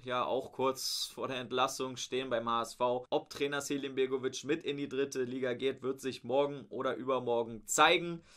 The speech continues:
Bitte seid klar im Kopf und tut das Richtige für uns alle. Schreibt eure Meinung zu dem Ganzen gerne unten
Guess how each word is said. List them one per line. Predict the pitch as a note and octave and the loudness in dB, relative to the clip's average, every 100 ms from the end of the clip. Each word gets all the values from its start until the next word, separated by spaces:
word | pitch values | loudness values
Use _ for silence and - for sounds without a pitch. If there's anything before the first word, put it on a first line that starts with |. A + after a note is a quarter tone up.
| - | 4
Bitte | E3+ F3 E3+ D#3+ D#3+ D#3 - - - | 4 6 8 8 6 2 -16 -20 -20
seid | - C3 C3 - | -4 0 0 2
klar | C#3 D3+ B2+ | 8 8 8
im | C3 | 2
Kopf | D#3+ D#3+ - - - | 4 4 2 -14 -16
und | - A#2 | -10 -8
tut | C#3 C#3 | -6 0
das | B2 - | 0 2
Richtige | C#3+ C#3 C#3 B2+ B2+ B2+ B2 _ - - | -2 -2 -2 2 2 2 -4 _ -20 -20
für | - B2+ | -8 -2
uns | B2 A#2 - | -2 -2 2
alle. | A#2+ B2+ B2+ B2 - - - - - - _ | 4 6 4 2 -8 -20 -20 -20 -20 -20 _
Schreibt | - - C#3 C#3+ - - | -6 2 6 6 2 -6
eure | - D3+ F3 E3 | 6 6 6 4
Meinung | D3 D#3 D#3+ D#3 D#3 C#3+ - _ - | 4 4 2 -2 -4 -10 -20 _ -6
zu | C3+ | -2
dem | C3 B2+ | -2 0
Ganzen | C3+ C#3 - C3 C3 A#2+ _ - | 0 0 -8 -8 -10 -14 _ -2
gerne | A#2+ C3 C3+ B2+ B2 B2 - | 0 2 0 -2 -2 -4 -8
unten | - D3+ D#3 D3 C#3 C#3 | 0 0 2 0 0 -4